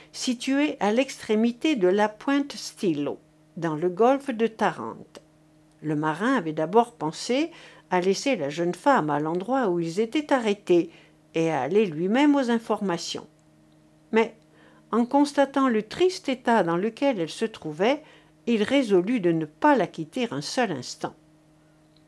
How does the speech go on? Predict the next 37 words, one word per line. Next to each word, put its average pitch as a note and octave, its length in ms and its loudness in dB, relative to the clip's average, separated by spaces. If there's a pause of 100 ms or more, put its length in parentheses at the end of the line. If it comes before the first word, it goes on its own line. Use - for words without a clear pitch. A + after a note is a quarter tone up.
(320)
Comme C4 160 4
elle C#4+ 100 4
était D4+ 220 2
presque - 420 -8
nue, C#4+ 340 4 (400)
il C4+ 120 0
se B3+ 140 0
dépouilla B3+ 580 4
de G3+ 100 0
son G#3 220 -2
manteau B3 560 0
et B3 80 0
l'en B3+ 240 4
enveloppa. C#4+ 680 0 (720)
Elle F3 140 2
se - 140 -4
laissa D#3+ 340 -2
faire E3 280 -4
sans C4 160 -4
la C4 140 2
moindre B3 320 2
résistance. F#3+ 920 -4 (840)
Alors G#3+ 420 2
il C4 120 -2
reprit A#3 360 0
la G3+ 140 2
jeune F#3+ 200 0
femme F3 300 -2
dans A#3+ 140 2
ses - 180 -4
bras C#3+ 400 -4 (420)
et B3+ 80 2
se A#3 160 -2
dirigea A3+ 520 0
vers D4 200 0
le B3 80 2
village. F#3 720 -2